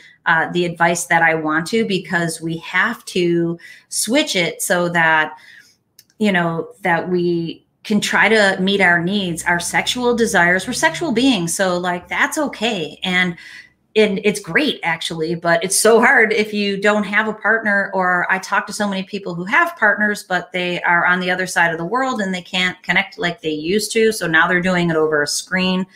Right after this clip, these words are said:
covid really throws us for a loop. And my best advice is connect with people in intimate ways as much as you can.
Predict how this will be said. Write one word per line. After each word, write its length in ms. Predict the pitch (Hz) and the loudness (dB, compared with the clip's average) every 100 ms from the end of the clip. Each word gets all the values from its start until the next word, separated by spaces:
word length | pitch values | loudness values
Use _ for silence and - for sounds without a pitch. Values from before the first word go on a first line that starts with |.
| - _ - | -20 _ -2
covid 340 | 240 240 226 | 2 2 4
really 260 | 208 196 190 | 2 2 0
throws 260 | 180 165 | 0 0
us 100 | 170 | -4
for 140 | - 160 | -2 -2
a 80 | 156 | 2
loop. 260 | 147 143 - | 0 0 -2
And 180 | 165 165 | 0 2
my 240 | 160 156 - | 2 2 0
best 340 | 165 214 - | 0 0 -2
advice 500 | 226 180 170 156 156 - | -2 2 2 0 -4 -6
is 420 | 160 147 - - _ - _ - | -4 -4 -6 -14 _ -20 _ -6
connect 580 | 202 175 175 196 - | -2 0 0 0 -2
with 320 | 220 240 240 - | 0 0 0 -4
people 760 | 190 175 170 165 160 165 165 _ _ _ | -6 -4 -4 -2 -2 -2 -6 _ _ _
in 160 | 175 165 | 0 0
intimate 600 | 180 180 208 208 208 170 | 0 0 2 2 2 0
ways 540 | 156 151 165 190 190 | 0 2 2 0 -2
as 220 | 170 160 | -4 -2
much 460 | 156 156 165 - - | 0 0 0 -4 -2
as 300 | 165 160 156 | 0 0 -2
you 240 | 156 156 151 | -6 -6 -8
can. 800 | - - 165 151 143 143 - 175 | -16 -6 -4 -2 -4 -6 -8 -12